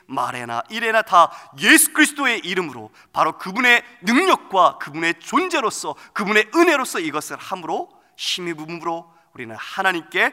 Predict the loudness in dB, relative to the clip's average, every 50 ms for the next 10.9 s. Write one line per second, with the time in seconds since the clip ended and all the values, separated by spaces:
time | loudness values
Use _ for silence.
0 | -4 -12 _ _ -12 -10 -10 -10 -10 -12 -14 -14 -14 -16 -16 -16 -14 -12 -12 -12
1 | -12 -12 -12 -12 -12 -14 -14 -16 -14 -16 -16 -16 -18 -20 -20 -20 -20 -20 _ _
2 | _ _ _ _ _ _ _ _ _ _ _ -20 -20 -20 -20 _ _ _ _ _
3 | _ _ _ _ _ _ _ _ _ _ _ _ -18 -14 -14 -14 -14 -14 -16 -18
4 | -18 -20 _ _ _ _ _ _ _ _ _ _ _ _ _ _ _ _ _ _
5 | _ _ _ _ -12 -10 -6 -6 -4 -4 -4 -2 -2 -2 -4 -4 -6 -8 -8 -10
6 | -10 -10 -10 -10 -10 -8 -8 -8 -10 -8 -8 -6 -6 -6 -6 -8 -10 -12 -14 -14
7 | -14 -14 -14 -16 -16 -14 -14 -12 -12 -12 -14 -14 -14 -14 -14 -14 -12 -12 -12 -14
8 | -14 -18 _ _ _ _ _ _ _ _ _ -8 -6 -4 -4 -4 -4 -4 -6 -8
9 | -8 -10 -10 -10 -10 -8 -6 -4 -6 -6 -6 -8 -12 -14 -12 -12 -12 -12 -10 -12
10 | -12 -12 -14 -16 -12 -12 -10 -10 -12 -14 -16 -18 -18 -20 -20 -20 -20 -20